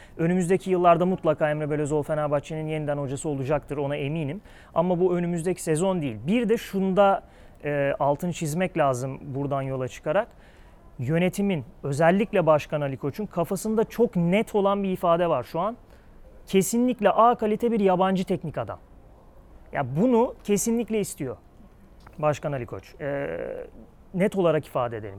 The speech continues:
Çok mecbur kalmadıkça başka bir opsiyon düşünmek istemiyor.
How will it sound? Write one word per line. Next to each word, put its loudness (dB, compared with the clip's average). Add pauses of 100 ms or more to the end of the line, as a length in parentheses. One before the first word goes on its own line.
Çok 2
mecbur 0
kalmadıkça 2
başka 0
bir 2
opsiyon -2
düşünmek -6
istemiyor. -8